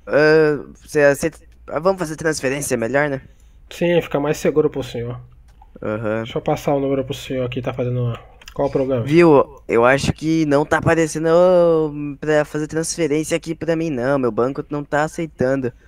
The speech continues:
Speaker 2: Se eu
Speaker 1: Tu
Speaker 2: quiser, a gente
Speaker 1: aceita?
Speaker 2: pode passar no ba-, no banco ali, assim eu faço
Speaker 1: Vamos passar
Speaker 2: transferência,
Speaker 1: no
Speaker 2: aham.
Speaker 1: banco, então. Eu transfiro o
Speaker 2: Exatamente,
Speaker 1: dinheiro
Speaker 2: aí
Speaker 1: que é
Speaker 2: de
Speaker 1: até
Speaker 2: lá
Speaker 1: mais seguro.
Speaker 2: É, de lá a gente já vai pro local pegar a moto
Speaker 1: Vai
Speaker 2: sua.
Speaker 1: que eu coloco um dígito a mais, aí eu te passo dois milhão, é complicado.
Speaker 2: Ô, senhor, tá precisando de alguma coisa aí, senhor?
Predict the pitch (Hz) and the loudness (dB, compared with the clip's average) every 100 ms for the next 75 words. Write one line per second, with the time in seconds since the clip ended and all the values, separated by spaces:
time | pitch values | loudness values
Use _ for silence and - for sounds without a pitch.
0 | - - - - 139 - 220 220 156 226 | -20 -20 -10 2 6 8 8 8 8 8
1 | - 233 - 233 247 202 180 190 170 175 | 8 6 8 4 4 4 4 4 4 2
2 | 147 156 165 160 156 220 214 185 170 151 | 6 6 6 4 4 4 4 0 4 6
3 | 170 175 180 185 196 175 180 151 165 151 | 6 6 4 4 4 4 4 2 -2 0
4 | 160 165 160 - - - 135 208 190 175 | 0 0 -6 -16 -8 -2 0 2 4 6
5 | 180 156 160 165 165 156 170 202 - 160 | 6 8 6 8 10 10 8 6 2 -2
6 | 156 165 143 - _ - 226 214 185 180 | 2 2 0 -10 _ -6 0 2 4 6
7 | 190 202 202 190 190 190 180 170 160 160 | 4 6 4 4 4 6 4 4 2 2
8 | 143 143 139 139 110 139 151 147 143 143 | 2 -2 -2 -6 0 2 2 0 2 2
9 | 143 147 139 147 139 135 123 135 147 135 | 2 -2 -4 -6 -2 0 2 0 0 0
10 | 131 143 139 131 135 - 139 147 135 135 | -2 -2 -4 -2 -2 -2 2 2 2 -2
11 | 120 120 147 160 156 147 135 - 120 - | 0 0 0 -4 -8 -10 -12 -12 -16 -8
12 | 117 117 76 170 - 196 147 147 151 156 | -8 -6 -2 -2 6 8 8 4 2 4
13 | 151 143 143 156 160 233 233 127 | 4 2 4 4 6 2 2 -4